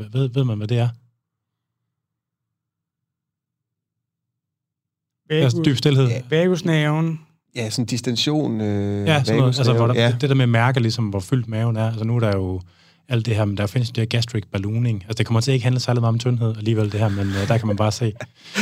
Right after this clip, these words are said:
Speaker 1: Øhm, altså, jeg
Speaker 3: Ja,
Speaker 1: tror, der er
Speaker 3: han
Speaker 1: mange, der, mange, der kender det her fænomen, at man har været til en stor middag, hvor man virkelig bare har flået igennem på det hele, ikke? Og formodentlig har været i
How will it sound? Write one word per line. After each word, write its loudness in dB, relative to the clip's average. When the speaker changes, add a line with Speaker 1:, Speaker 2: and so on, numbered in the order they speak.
Speaker 1:
Øhm, 2
altså, 2
jeg -
Speaker 3:
Ja, 0
Speaker 1:
tror, 6
der 6
er -
Speaker 3:
han 6
Speaker 1:
mange, 6
der, 4
mange, 4
der 2
kender 2
det 4
her 2
fænomen, 2
at -2
man 0
har 2
været 2
til -2
en -4
stor 0
middag, 2
hvor -2
man 0
virkelig 2
bare 2
har 2
flået 0
igennem 0
på -4
det 2
hele, 2
ikke? -2
Og -4
formodentlig 2
har -4
været -2
i -16